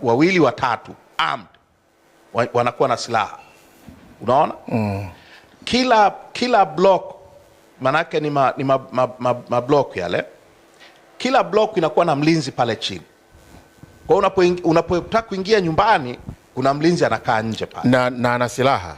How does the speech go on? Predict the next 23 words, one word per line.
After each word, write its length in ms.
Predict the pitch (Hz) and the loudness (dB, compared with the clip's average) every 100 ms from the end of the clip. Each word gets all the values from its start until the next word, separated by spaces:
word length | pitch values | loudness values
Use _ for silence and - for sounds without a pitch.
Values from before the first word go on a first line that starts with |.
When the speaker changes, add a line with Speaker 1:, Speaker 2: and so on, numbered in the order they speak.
| - | -6
Speaker 1:
Ah, 60 | 131 | -4
hawa 380 | - 185 202 180 | -2 0 2 2
huku 280 | 185 - | -2 -4
ndani 240 | 175 190 156 | 0 0 0
hawana 380 | 127 127 123 107 | 2 2 2 -2
si-, 120 | - | -4
hawana 260 | 117 120 110 | 0 0 0
Speaker 2:
Kama 60 | - | -2
Speaker 1:
silaha. 240 | 156 139 | -2 2
Speaker 2:
waangalizi. 540 | 117 113 110 107 92 | 2 2 0 -2 -4
Speaker 1:
Ha-, 160 | 80 113 | -4 -4
ni, 200 | 110 117 104 | -4 -4 -2
ni 60 | 117 | 0
waangalizi. 580 | 117 113 113 113 98 - | 0 0 -2 -4 -8 -4
Ni 60 | |
Speaker 2:
Mm. 60 | - | 0
Speaker 1:
walinzi, 380 | 285 294 214 165 | 0 0 0 0
lakini 180 | 147 160 | 0 0
wanakuwa 460 | 143 - 165 131 - - - | -2 2 0 0 -4 -16 -4
nje. 320 | 147 123 - - | 0 0 -4 -12
Speaker 2:
Ndio. 360 | 123 107 82 78 | -4 -2 0 -2
Speaker 1:
Sawa 200 | 120 143 | 0 0
sawa? 280 | - 233 | 0 -2